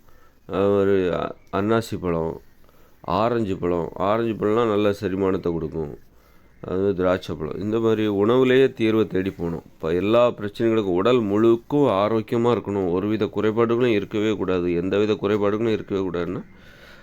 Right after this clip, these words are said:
அதுக்கு நம்ம உணவுல, உணவு மூலமாக தீர்வை பெற வேண்டும். உணவு மூலம், அப்பதான் உணவை பத்தி நமக்கு கண்டிப்பா அது வந்து செ-, இயற்கை உணவாக தான் இருக்க முடியும். அதுவும் மனித உணவாக, மனித உணவு மூலமா தான் நமக்கு தீர்வு. மனித உணவுன்னா என்ன?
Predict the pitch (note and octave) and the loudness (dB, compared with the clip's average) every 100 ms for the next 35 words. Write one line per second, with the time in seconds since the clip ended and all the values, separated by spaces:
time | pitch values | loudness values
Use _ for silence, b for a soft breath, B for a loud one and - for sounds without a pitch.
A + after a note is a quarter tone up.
0 | B - G2+ B2+ D3+ C3 A#2+ A#2 G2 A2+ | B -2 0 0 2 2 4 4 4 4
1 | E3+ E3 D#3+ B2 G2 E2+ D#2 G2+ D3 F3 | 4 4 4 4 4 2 0 0 2 2
2 | D#3 C#3+ C3+ C3+ C#3 D3 B2 A2+ A2 E2+ | 4 2 2 2 0 -2 0 2 2 0
3 | E2+ E2 C2+ - - b b b b b | -2 -2 -6 -14 -20 b b b b b
4 | b - F#2 A#2+ C#3+ C#3 C3 A2+ G#2 C#3+ | b -6 0 4 4 6 4 4 0 0
5 | C#3+ C#3+ A#2 C#3 D3 B2+ C3 D3 C3 A2+ | 4 4 4 4 2 2 0 2 4 2
6 | G2+ G2+ F#2+ F2 D#2 D2 - A2 A#2 C3 | 0 2 4 2 -2 -6 -4 -2 2 2
7 | C#3+ B2+ A#2+ B2 C#3+ C#3 A2 G2+ F#2+ b | 2 2 2 2 0 0 0 0 -2 b
8 | b b b G#2+ B2+ C3 C3+ A#2+ A2+ G#2+ | b b b 2 4 4 4 4 4 2
9 | G#2+ G#2 F#2 G#2+ A#2+ G2 - F2+ E2+ G2 | 2 2 2 2 2 0 -2 -2 0 2
10 | B2+ A2 A2 C3+ C3 B2 B2 A#2+ G#2 G2 | 4 4 4 4 4 4 2 2 2 2
11 | C3 D3+ C#3 C3 B2 A#2 A2+ A2+ A2 C3+ | 2 4 4 2 2 2 0 0 -2 0
12 | C3+ A#2 G2+ G#2 G2 F2+ F#2 A2+ B2 A#2+ | 0 0 -2 0 0 0 0 2 2 2
13 | A#2+ B2 C3 A#2+ A#2 | 2 0 0 0 0